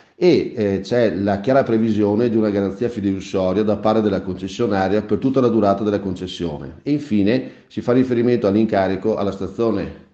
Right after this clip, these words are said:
unica appaltante, provincia di Vicenza, stabilendo l'impegno della stessa a rispondere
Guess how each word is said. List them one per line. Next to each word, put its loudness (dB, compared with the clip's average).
unica 2
appaltante, 0
provincia -4
di -2
Vicenza, -4
stabilendo 4
l'impegno 2
della 0
stessa -2
a 0
rispondere 0